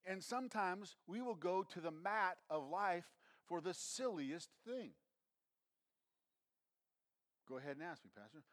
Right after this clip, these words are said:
Like how silly, Pastor? Like which college football team is better? I mean, we just, I was with a group of people the other day, like, there was, like, four, uh, uh, uh,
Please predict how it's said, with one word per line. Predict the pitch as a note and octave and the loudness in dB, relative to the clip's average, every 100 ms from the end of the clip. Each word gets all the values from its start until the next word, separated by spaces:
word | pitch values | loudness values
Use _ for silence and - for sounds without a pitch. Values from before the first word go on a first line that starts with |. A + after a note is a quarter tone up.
| - | 2
Like | C#3+ D3+ | 4 4
how | F#3+ G3 G#3 | 0 0 -2
silly, | - A#3 C3+ | -4 -6 -6
Pastor? | - G#2+ A2+ - G3+ - _ _ _ _ _ _ _ | -6 -10 -10 -14 -18 -18 _ _ _ _ _ _ _
Like | G3 G3 | 4 4
which | F3 A3+ - | 0 -4 -2
college | A3 G#3+ A3 F#3 | 2 4 4 2
football | - A#3 A3 G3 | -2 0 0 -2
team | F3 F#3 | -6 -10
is | F#3+ | -4
better? | A#3 A#3 F#2+ - _ _ _ _ _ _ _ _ _ _ _ _ B2+ B3 _ _ _ _ _ _ _ _ D3+ _ C#3 _ _ _ _ _ _ _ _ - - | -2 -2 -4 -8 _ _ _ _ _ _ _ _ _ _ _ _ _ _ _ _ _ _ _ _ _ _ _ _ _ _ _ _ _ _ _ _ _ -20 -12
I | D#3+ | -8
mean, | E3 | -6
we | D#3+ G3+ | -4 -4
just, | F3+ E3 - _ _ _ _ _ _ _ _ _ _ _ _ _ _ _ _ _ _ _ _ _ _ - | -4 -6 -8 _ _ _ _ _ _ _ _ _ _ _ _ _ _ _ _ _ _ _ _ _ _ -6
I | F3 | -4
was | D#3+ | -2
with | D#3+ | -4
a | C3+ | -4
group | C#3+ D3+ | -4 -4
of | C#3 | -6
people | E3+ D3 | -8 -4
the | D#3 | -4
other | D3+ | 0
day, | F3 | 2
like, | D#3 C#3 C#3 | 4 4 2
there | |
was, | D3 | -2
like, | D3 C3 _ | 0 -4 _
four, | F3 F3+ F3 E3 C#3+ C#3+ | -2 0 2 0 0 -2
uh, | C#3+ C#3+ | 0 -2
uh, | C#3 C#3 | -2 -4
uh, | C3+ | -4